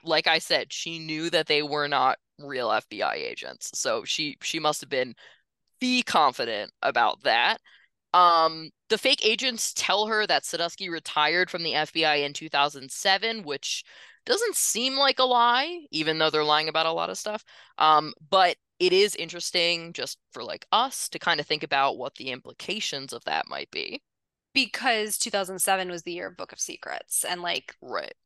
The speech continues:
Speaker 2: so
Speaker 1: So was it, like, right after that that he
Speaker 2: Yeah.
Speaker 1: retired? Who knows?
Speaker 2: Yeah. I mean, we do learn later that maybe he was unceremoniously let go,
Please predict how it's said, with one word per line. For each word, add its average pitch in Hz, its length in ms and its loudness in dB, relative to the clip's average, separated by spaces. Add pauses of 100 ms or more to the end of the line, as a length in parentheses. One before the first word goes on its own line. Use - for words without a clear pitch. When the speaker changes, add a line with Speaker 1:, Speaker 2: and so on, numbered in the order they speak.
(120)
Speaker 2:
so 190 400 0
Speaker 1:
So 156 80 0
was 139 180 -2
it, 135 60 0
like, 135 200 2
right 139 320 0
after 127 360 2
that 117 300 -4 (260)
that 233 100 -2
he 226 60 -2
Speaker 2:
Yeah. 220 160 4
Speaker 1:
retired? 147 560 0
Who 156 80 -10
knows? 156 240 -2
Speaker 2:
Yeah. 190 420 -2
I 226 60 2
mean, 262 140 0
we 269 100 2
do 277 280 0
learn 269 220 0
later 208 360 -2
that 180 240 0 (1400)
maybe 202 320 -4
he 208 160 -4
was 190 180 -4
unceremoniously 180 840 -4
let - 320 -4
go, 285 480 0